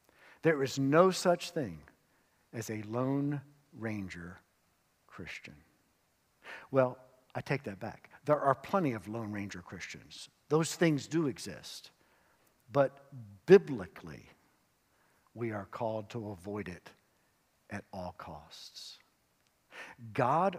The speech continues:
works in our lives through community. Think of the fruit of the Spirit. Talk about the,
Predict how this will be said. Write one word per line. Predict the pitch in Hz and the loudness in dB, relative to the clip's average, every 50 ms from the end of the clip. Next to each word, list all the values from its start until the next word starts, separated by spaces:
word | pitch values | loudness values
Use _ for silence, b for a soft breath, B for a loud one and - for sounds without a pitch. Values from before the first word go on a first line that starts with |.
| - | -10
works | 214 151 117 127 147 165 170 - - - - | -8 -4 2 4 4 4 2 0 -8 -6 -4
in | 180 180 | -4 -4
our | 185 185 185 185 | -2 -2 -2 -2
lives | 165 123 113 104 107 117 127 123 - - - | -2 -2 0 -2 -2 -4 -6 -8 -10 -12 -12
through | - - 135 139 147 147 | -10 -6 -2 -2 -2 -2
community. | - - 151 151 175 180 151 110 - - | -2 -4 -4 -2 0 -2 -2 -2 -4 -6
Think | - - 285 330 | 6 8 8 8
of | - 285 | 8 10
the | 254 214 | 8 8
fruit | - - - 247 247 226 | 6 6 2 4 4 6
of | 175 | 4
the | 190 170 | 4 2
Spirit. | - - - 196 180 143 110 90 - - - - | 2 0 4 4 6 6 4 2 -4 -10 -10 0
Talk | - 185 170 | 0 0 0
about | 147 143 160 - | 2 -2 -4 -2
the, | 147 | -4